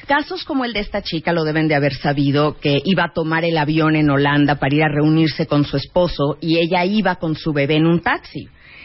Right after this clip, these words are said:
Y entonces iban, se les hizo tarde, el bebé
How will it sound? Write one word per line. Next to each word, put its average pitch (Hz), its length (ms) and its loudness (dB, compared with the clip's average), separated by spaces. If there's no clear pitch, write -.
Y 196 100 -2
entonces 226 400 0
iban, 277 460 0
se 143 80 -14
les 120 220 -16
hizo 226 220 -2
tarde, 240 560 -2
el 220 40 -6
bebé 160 400 -10